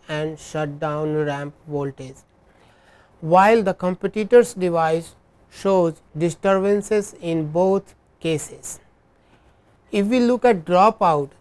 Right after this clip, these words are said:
the I S L eight zero five one zero has a dropout that is almost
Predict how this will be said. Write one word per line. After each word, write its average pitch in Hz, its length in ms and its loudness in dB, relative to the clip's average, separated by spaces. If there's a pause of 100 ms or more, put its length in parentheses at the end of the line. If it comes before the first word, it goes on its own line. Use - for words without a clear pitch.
the - 120 -8
I 180 260 0
S 226 200 0
L 220 180 2
eight 190 300 2
zero 196 220 2
five 180 340 -2
one 175 340 -2
zero 170 380 0
has 160 480 -4
a 156 140 -8
dropout 151 840 -2 (120)
that 160 320 -4
is 175 160 -10
almost 165 580 -4